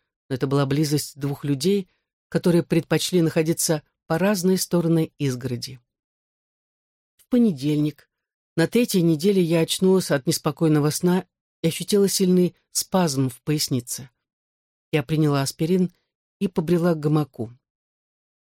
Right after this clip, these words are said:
В ту ночь в отчаянии я выпросила стакан бренди из бутылки, которая хранилась в аптечке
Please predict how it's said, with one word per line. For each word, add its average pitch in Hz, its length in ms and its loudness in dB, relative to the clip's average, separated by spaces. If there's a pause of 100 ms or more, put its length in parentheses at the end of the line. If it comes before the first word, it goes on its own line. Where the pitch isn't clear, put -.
(140)
В - 140 -20
ту 165 120 2
ночь 180 240 2
в 151 60 0
отчаянии 156 640 2
я 151 160 0
выпросила 156 440 0
стакан 156 440 -2
бренди 151 320 2
из 135 120 0
бутылки, 151 540 -2 (300)
которая 160 280 0
хранилась 160 460 0
в 160 40 0
аптечке 160 540 -2